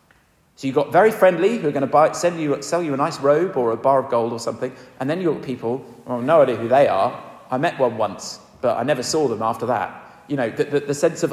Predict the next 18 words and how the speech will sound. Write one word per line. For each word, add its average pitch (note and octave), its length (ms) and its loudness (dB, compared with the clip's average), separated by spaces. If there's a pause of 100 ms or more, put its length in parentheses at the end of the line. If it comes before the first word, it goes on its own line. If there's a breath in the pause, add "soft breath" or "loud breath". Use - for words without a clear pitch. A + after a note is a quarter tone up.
other C3+ 520 0
that A#2+ 100 -2
we A#2+ 120 -6
have G#2+ 280 -4
when A2 120 -2
we A2 100 -6
meet A2 140 -6
in G#2+ 60 -8
another G#2 200 -6
country. F2 460 -12 (1600 loud breath)
And D3 120 0
then D#3+ 80 0
finally, D#3+ 540 0
the A#2 100 -2
one D3 160 0
in E3+ 60 -4
the E3 60 -2
middle, B2 380 -2